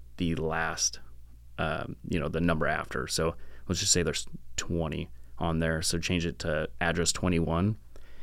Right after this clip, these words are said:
And, and there's been times where that resolved the problem. I mean, in most cases,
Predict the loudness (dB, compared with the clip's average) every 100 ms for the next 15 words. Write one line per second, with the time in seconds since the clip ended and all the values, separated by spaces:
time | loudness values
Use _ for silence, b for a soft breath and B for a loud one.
0 | b 6 6 6 6 6 6 8 8 10
1 | 10 10 8 6 6 6 6 0 -2 0
2 | 4 4 6 6 8 8 8 4 6 6
3 | 6 4 4 b b b b b b -2
4 | 2 6 8 8 8 10 10 10 4 4
5 | 4 6 6 6 6